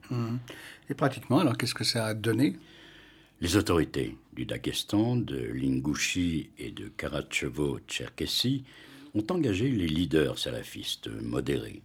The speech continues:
Speaker 2: à travailler au sein de commissions destinées à aider les repentis de la rébellion et à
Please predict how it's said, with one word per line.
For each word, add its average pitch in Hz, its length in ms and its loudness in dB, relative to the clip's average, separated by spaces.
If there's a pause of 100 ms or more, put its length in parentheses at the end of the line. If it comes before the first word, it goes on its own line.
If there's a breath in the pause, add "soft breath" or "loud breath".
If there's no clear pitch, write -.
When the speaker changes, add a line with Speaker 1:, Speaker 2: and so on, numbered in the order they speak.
(120)
Speaker 2:
à - 80 -6
travailler 107 480 2
au 104 100 0
sein 92 300 4
de 98 160 0
commissions 82 640 4 (380 loud breath)
destinées 120 720 6
à 85 100 2
aider 92 380 6
les 90 160 4
repentis 85 680 2
de 69 160 -8
la 57 240 -10
rébellion 69 760 2
et 67 180 2
à 64 140 -2